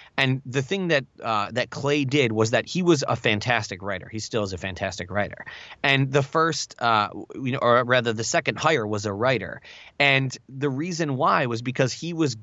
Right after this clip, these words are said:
good at that. And so he, he knew good writing when he saw it. And so it's easy to hire somebody who's really good at what you do, and then you can move on to the next thing.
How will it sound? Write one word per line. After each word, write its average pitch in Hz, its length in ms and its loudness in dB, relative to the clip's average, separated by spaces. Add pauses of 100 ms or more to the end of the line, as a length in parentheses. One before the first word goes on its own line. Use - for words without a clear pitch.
(120)
good 220 220 0
at - 140 -2
that. 107 280 2
And 113 120 -4
so 123 140 0
he, 165 220 -2 (200)
he 156 200 -2
knew 143 340 8
good 135 180 6
writing 120 420 4
when 110 120 2
he 98 80 0
saw 104 340 2
it. - 80 -4 (640)
And 135 120 4
so 135 180 6
it's 123 200 -4
easy 147 360 -4
to 135 80 0
hire 127 280 0
somebody 117 300 -4
who's 117 180 -4
really 117 220 -2
good 113 160 2
at - 80 0
what 110 120 0
you 107 120 0
do, 113 180 2
and 104 100 4
then 117 120 4
you 147 80 10
can 135 160 6
move 120 200 4
on 117 240 6
to 110 120 4
the 101 100 0
next 98 380 0
thing. 107 340 0